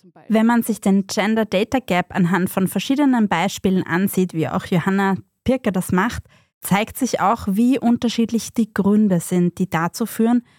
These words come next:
dass Frauen oder andere Gruppen in den Daten nicht ausreichend repräsentiert sind. Wie schon erwähnt, geschieht das meistens nicht mit böser Absicht, sondern ergibt sich einfach daraus, wie Teams zusammengesetzt sind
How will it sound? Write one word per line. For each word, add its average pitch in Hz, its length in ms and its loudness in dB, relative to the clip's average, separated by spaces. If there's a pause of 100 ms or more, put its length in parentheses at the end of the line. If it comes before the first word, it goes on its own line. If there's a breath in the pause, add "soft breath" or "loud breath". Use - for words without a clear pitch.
(140 soft breath)
dass - 220 -2
Frauen 180 360 0
oder 185 220 -2
andere 208 400 0
Gruppen 202 420 -2
in 185 220 2
den 247 160 4
Daten 180 460 0
nicht 202 280 -2
ausreichend 175 680 -2
repräsentiert 175 720 -2
sind. 160 340 0 (480)
Wie 226 320 4
schon 190 240 0
erwähnt, 196 540 0
geschieht 208 320 0
das 208 160 0
meistens 185 420 0
nicht 214 300 -4
mit 185 180 0
böser 175 320 0
Absicht, - 720 -4
sondern 190 340 2
ergibt 190 340 -2
sich 226 200 -4
einfach 196 340 0
daraus, 190 480 0
wie 185 160 2
Teams 214 440 0
zusammengesetzt 196 920 0
sind 269 260 2